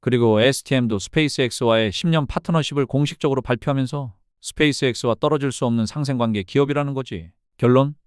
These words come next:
스페이스X가 성장하는 만큼 에스티 엠도 같이 성장해 나가는 구조인 거야.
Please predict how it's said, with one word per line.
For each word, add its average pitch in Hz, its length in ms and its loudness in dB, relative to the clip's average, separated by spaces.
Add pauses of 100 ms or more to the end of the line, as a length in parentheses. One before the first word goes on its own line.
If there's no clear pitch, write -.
(140)
스페이스X가 131 760 0
성장하는 160 480 2
만큼 123 340 0
에스티 123 340 -2
엠도 117 200 0
같이 - 280 -6
성장해 170 360 0
나가는 127 320 0
구조인 139 320 -2
거야. 131 340 -4